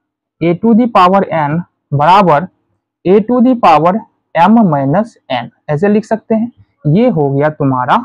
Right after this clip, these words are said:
प्रूफ। चलो यहाँ पर ये पहला भाग साबित हुआ है, m is greater than n। दूसरा लेते हैं, जब m बराबर हो n के, इसको हम लोग साबित करके देखते हैं। आओ जरा, तो दूसरा भाग क्या हमारा?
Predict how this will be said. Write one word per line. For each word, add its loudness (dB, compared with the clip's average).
प्रूफ। -8
चलो 4
यहाँ 2
पर 2
ये 2
पहला 2
भाग 0
साबित -2
हुआ 4
है, -2
m 0
is 0
greater 2
than 0
n। -4
दूसरा 0
लेते 0
हैं, 2
जब 0
m 0
बराबर 4
हो -2
n -4
के, 2
इसको -2
हम 0
लोग -2
साबित -2
करके -4
देखते -8
हैं। -8
आओ -2
जरा, -4
तो 4
दूसरा 4
भाग 2
क्या 2
हमारा? 0